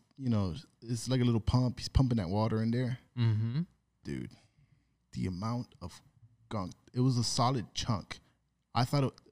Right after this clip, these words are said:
Speaker 1: literally, I thought it was a roach that crawled out of his ear. It made it, it, it was so big, it made a noise when it hit the, the, the, you know, bloop. Oh.
Speaker 2: Weird.
Speaker 1: Every,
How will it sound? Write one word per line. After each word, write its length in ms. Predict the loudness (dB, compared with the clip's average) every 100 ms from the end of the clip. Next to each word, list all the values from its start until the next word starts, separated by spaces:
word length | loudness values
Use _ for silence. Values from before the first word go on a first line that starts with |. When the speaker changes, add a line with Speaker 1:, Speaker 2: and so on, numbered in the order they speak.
| _
Speaker 1:
literally, 360 | 0 4 4 4
I 40 |
thought 180 | 2 0
it 40 |
was 120 | 0
a 60 | 0
roach 340 | 0 0 -2
that 140 | -6 -8 _ _ 0
crawled 260 | 2 4
out 80 | 4
of 60 | 2
his 140 | 2
ear. 200 | 0 -2 -8 _ _ _ _ _ _ -4
It 120 | -2
made 220 | 2 2
it, 80 | 0 -4
it, 100 | -8 _
it 40 | -2
was 140 | 0
so 120 | 2 2
big, 160 | 4
it 60 | 4
made 180 | 4 6
a 40 |
noise 320 | 6 4 4
when 120 | 4
it 40 | 4
hit 140 | 4
the, 120 | 0 -4 -6
the, 340 | -2 -2 -2 -6
the, 100 | -10 -8 -8 -8 -2
you 140 | 0
know, 140 | 0 -4 -4
bloop. 120 | -4 -6 _ _ _ 4 4 6
Oh. 400 | 2 2 0 -6 _ _ _ _ _ _ _ -12
Speaker 2:
Weird. 380 | -4 0 0 0
Speaker 1:
Every, 360 | 0 0 -2